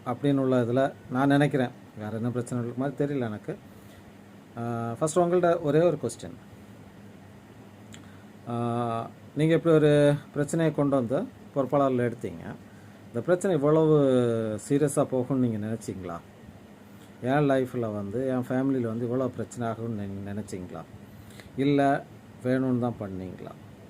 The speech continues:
சரியா? இது காரணம் எனக்கு தெரிஞ்சு உங்க அந்த ஒரு கேங்,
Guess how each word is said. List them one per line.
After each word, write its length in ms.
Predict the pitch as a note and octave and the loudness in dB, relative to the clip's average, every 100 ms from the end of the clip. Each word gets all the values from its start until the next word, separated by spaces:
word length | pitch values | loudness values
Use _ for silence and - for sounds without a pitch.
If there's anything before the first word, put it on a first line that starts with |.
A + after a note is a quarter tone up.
| - - - - - - B2+ | -20 -20 -20 -20 -20 -14 -10
சரியா? 260 | C#3+ A#2+ E2 - - - - - - C#3 | -6 -8 -10 -16 -20 -20 -20 -18 -4 0
இது 160 | C#3+ D#3 A3+ - - - C#3 | 2 2 0 -10 -20 -6 0
காரணம் 600 | E3 F#3+ F#3+ E3+ F3 A#3 - - - - - - - A2+ C3 | 4 6 6 4 2 -2 -8 -20 -20 -20 -20 -20 -10 -2 2
எனக்கு 320 | D#3+ E3 G3+ - | 2 2 0 4
தெரிஞ்சு 460 | D3+ B2 G#2+ B2 C3+ G3 B3 - - - - - - - - - - - B2+ | 4 4 -2 -4 -2 -2 -4 -10 -20 -20 -20 -20 -20 -20 -20 -20 -18 -4 0
உங்க 240 | C#3+ C#3 C3+ B2+ A#2+ A#2 A2+ | 2 4 4 4 2 0 -2
அந்த 180 | A2+ A2+ A2 G#2+ G#2+ B2+ | -2 -2 -2 -4 -4 -4
ஒரு 140 | A#2+ G2 | -4 0
கேங், 260 | C3+ A2 | 2 0